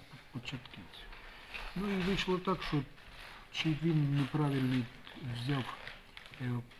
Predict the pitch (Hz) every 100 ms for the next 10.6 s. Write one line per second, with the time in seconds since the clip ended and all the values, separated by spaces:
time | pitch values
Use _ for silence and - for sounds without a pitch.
0 | - 135 123 147 120 131 127 123 131 120
1 | 117 123 117 123 117 - 117 117 98 -
2 | - - - - 180 165 - 127 123 -
3 | 135 131 123 - - - 135 - 208 190
4 | - - - - - 120 127 131 131 127
5 | - 131 127 123 123 - - - - 135
6 | - 143 139 127 147 151 160 180 - 135
7 | 131 - - - 127 127 156 127 113 131
8 | 123 - 127 - 101 113 123 110 98 95
9 | - - - - - - - - - -
10 | 92 80 117 110 107